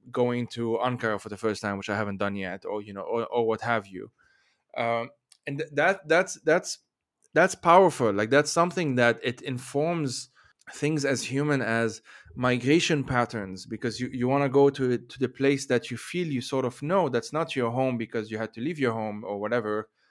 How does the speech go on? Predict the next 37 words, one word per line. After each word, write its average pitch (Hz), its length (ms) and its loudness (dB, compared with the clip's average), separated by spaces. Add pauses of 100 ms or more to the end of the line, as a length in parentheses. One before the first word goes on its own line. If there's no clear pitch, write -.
(300)
but 131 240 -2
you 147 60 -2
feel 160 180 0
like, 143 200 4
well, 151 140 8
you 139 180 0
know 165 220 4
enough 147 340 2
of 117 140 -4
it, 110 160 0
it's - 160 -8
familiar 147 420 -2
enough 110 540 -2 (500)
that 117 540 2
you, 131 380 0
you 143 160 -2
can 147 220 -2
figure 151 360 2
your, 147 240 4 (100)
you 156 140 -6
can 160 140 -4
figure 165 240 2
things 156 260 -4
out 135 260 6
in 117 120 -4
one 117 120 2
way 113 120 2
or - 20 2
another 101 380 0
if 107 180 -4
you 113 80 -12
speak 104 220 -14
the 101 80 -4
language 101 440 -8
or, 113 140 -14
or 107 420 -8
other, 95 280 -4